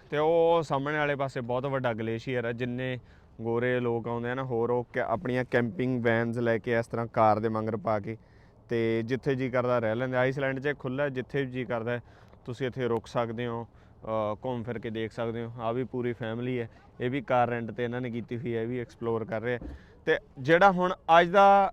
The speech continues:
ਅਸੀਂ ਆਪਣਾ ਸਫ਼ਰ ਸ਼ੁਰੂ ਕਰਨ ਜਾ ਰਹੇ ਹਾਂ, ਅਸੀਂ ਵੀ ਇੱਥੋਂ ਚੱਲਣ ਲੱਗੇ ਹਾਂ। ਅਸੀਂ ਜਾਣਾ ਇੱਥੋਂ ਡੇਢ ਸੌ ਕਿਲੋਮੀਟਰ, ਡੇਢ ਸੌ ਕਿਲੋਮੀਟਰ ਦਾ ਆਪਣੀ ਇਹ ਡਰਾਈਵ ਰਹੂ। ਰਸਤੇ 'ਚ ਪਿੰਡ, ਸ਼ਹਿਰ ਸਭ ਕੁਛ ਆਊ ਤੇ ਉਹ ਦਿਖਾਵਾਂਗੇ।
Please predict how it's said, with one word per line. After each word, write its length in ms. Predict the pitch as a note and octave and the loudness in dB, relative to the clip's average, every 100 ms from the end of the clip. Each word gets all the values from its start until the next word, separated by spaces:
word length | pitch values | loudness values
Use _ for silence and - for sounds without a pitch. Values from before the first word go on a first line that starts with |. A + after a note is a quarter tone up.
| D#3+ | -2
ਅਸੀਂ 180 | E3 E3+ | 0 0
ਆਪਣਾ 240 | D#3+ E3+ | 0 -4
ਸਫ਼ਰ 340 | E3 D3+ D3+ | 0 0 2
ਸ਼ੁਰੂ 240 | D3 D#3+ D#3+ | -2 -2 0
ਕਰਨ 280 | D#3+ D3 D3+ | 2 2 2
ਜਾ 160 | D3+ | 2
ਰਹੇ 140 | D3+ D#3+ | 2 0
ਹਾਂ, 80 | |
ਅਸੀਂ 180 | D3+ D3+ | -2 -4
ਵੀ 100 | D3+ | -2
ਇੱਥੋਂ 280 | D3+ D3+ D3 C3+ - | -4 -2 -4 -6 -6
ਚੱਲਣ 280 | C3+ C3 C3 | -4 -2 -2
ਲੱਗੇ 200 | B2 A#2+ | -2 -2
ਹਾਂ। 80 | C#3+ - - - - | -6 -12 -20 -18 -6
ਅਸੀਂ 180 | C#3+ F3+ | 0 4
ਜਾਣਾ 220 | F3 F3 | 4 4
ਇੱਥੋਂ 200 | F3+ G3 | 2 0
ਡੇਢ 360 | D3+ C#3 D#3 F3 | 2 6 6 6
ਸੌ 260 | F#3+ E3+ | 4 2
ਕਿਲੋਮੀਟਰ, 500 | E3 C#3+ B2+ G#2+ G2+ A#2 - | 2 0 -2 -2 -6 -10 -8
ਡੇਢ 300 | A#2+ C3+ D#3 | 0 2 2
ਸੌ 180 | E3 D3+ | 2 2
ਕਿਲੋਮੀਟਰ 380 | D3+ D3 C3+ | 2 2 0
ਦਾ 240 | C3 C#3+ C#3 - - - - | 2 2 2 -2 -14 -14 -2
ਆਪਣੀ 260 | B2+ C3 C#3 | -2 2 2
ਇਹ 100 | C3+ | 4
ਡਰਾਈਵ 320 | A#2+ A#2+ C#3 | 6 6 4
ਰਹੂ। 280 | C#3 D3 C#3+ - - - | 0 -2 -8 -16 -20 -4
ਰਸਤੇ 340 | C3 C#3+ - D3+ | -2 0 0 0
'ਚ 80 | |
ਪਿੰਡ, 360 | D3+ C#3+ C#3+ D3 | 2 0 2 0
ਸ਼ਹਿਰ 420 | C#3 C3+ B2+ C#3 C#3 - - - - - - | -2 0 2 2 0 -12 -20 -20 -20 -18 -4
ਸਭ 160 | C3+ | -4
ਕੁਛ 240 | B2+ D3+ C3+ | -2 -2 0
ਆਊ 180 | C3 C#3 - - | -2 -4 -16 -6
ਤੇ 60 | |
ਉਹ 100 | C#3 | -4
ਦਿਖਾਵਾਂਗੇ। 460 | C3 A#2+ G#2+ E2+ D#2+ | -2 -4 -4 -6 -10